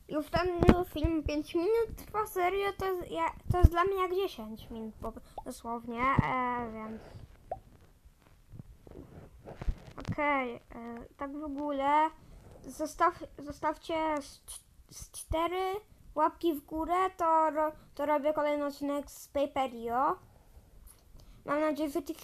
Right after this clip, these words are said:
łapek będzie bardzo, bardzo dużo. Liczę na was, widzowie.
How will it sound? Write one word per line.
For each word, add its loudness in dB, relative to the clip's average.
łapek -2
będzie 4
bardzo, 4
bardzo 0
dużo. 2
Liczę -2
na -2
was, 0
widzowie. -6